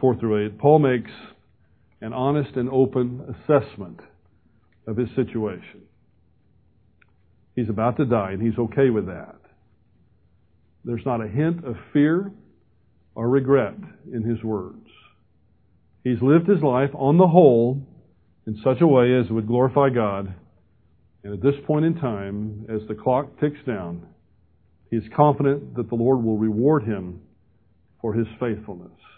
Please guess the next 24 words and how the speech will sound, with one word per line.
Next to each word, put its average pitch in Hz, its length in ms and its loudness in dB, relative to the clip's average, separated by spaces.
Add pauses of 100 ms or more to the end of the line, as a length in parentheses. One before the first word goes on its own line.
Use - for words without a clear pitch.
(1080)
This 98 140 -14
reward's 120 340 0
not 127 200 -4
for 117 80 -6
him 120 140 0
alone, 110 580 0 (720)
but 113 160 -6
for 117 120 -4
all 135 260 4
who 147 100 2
have 135 100 0
been 117 240 -4
faithful 110 580 -2 (760)
with 117 100 -4
the 110 80 -2
resources 110 680 0
that 104 200 -4 (600)
God 107 200 -8
has 107 180 -6 (480)
given 120 260 -6
them. 87 180 -20 (1300)
On 107 120 -12
October 131 300 -4
twenty-fifth, 135 680 0